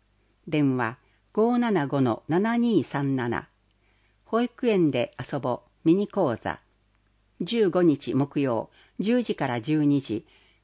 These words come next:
子育てテラス、絵本を読もう。定員七組。来てみて遊ぼ。十三日火曜、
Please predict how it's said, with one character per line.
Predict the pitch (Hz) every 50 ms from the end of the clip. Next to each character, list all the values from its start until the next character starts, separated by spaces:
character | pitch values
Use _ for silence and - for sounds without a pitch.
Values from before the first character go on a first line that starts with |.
| _
子 | _ - 170
育 | - - 214 208 190
て | - 185 170
テ | - 170
ラ | 151 123 113
ス、 | - - - 104 - - _ _ _ _ _ -
絵 | 165
本 | - - 247 233 214 180
を | 131
読 | 107 113 113 107
も | 123 123 107 90 - -
う。 | _ _ _ _ _ _ _ _ _ _ -
定 | 170 175 170 160
員 | 156 147 143 135 139 - _ _
七 | - 147 160 175 170
組。 | - _ - 110 107 95 82 - _ _ _ _ _ _ _ _ _ _ _ _ _ _ _ _ _ _ _ _ _ _ _ _ _ _ _ _ _ _ _
来 | - -
て | - - 226 202
み | 208 220
て | - - - - -
遊 | 120 - - 123
ぼ。 | 107 104 87 - _ _ _ _ _ _ _ _ _ _ _ _ _ -
十 | 180 233 247 240
三 | - - - 190 180 170 156
日 | 135 123 - - - -
火 | - 143 143
曜、 | 139 131 117 107 113 -